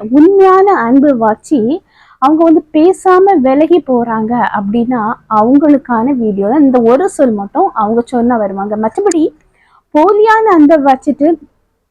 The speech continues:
நடிச்சிட்டு அவங்க வந்து உண்மை அன்பு வச்சிருக்கேன் அப்படின்னு சொல்லவங்க கிட்ட இந்த சொல்ல சொன்னீங்கன்னா எந்த ஒரு வேல்யூவும் இருக்காது. அதுக்குள்ள ரிசல்ட் வந்து நெகட்டிவா தான் வரும், பாசிட்டிவா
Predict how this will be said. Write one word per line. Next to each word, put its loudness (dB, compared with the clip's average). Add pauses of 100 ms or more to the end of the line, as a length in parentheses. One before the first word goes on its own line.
(120)
நடிச்சிட்டு 2 (600)
அவங்க 0
வந்து 0 (140)
உண்மை 4
அன்பு 4
வச்சிருக்கேன் -2
அப்படின்னு -2
சொல்லவங்க -2
கிட்ட -10 (160)
இந்த 2
சொல்ல -2
சொன்னீங்கன்னா -4 (100)
எந்த -2
ஒரு 0
வேல்யூவும் 0
இருக்காது. -2 (460)
அதுக்குள்ள 2
ரிசல்ட் 0
வந்து -4
நெகட்டிவா -2
தான் -4
வரும், -8
பாசிட்டிவா -2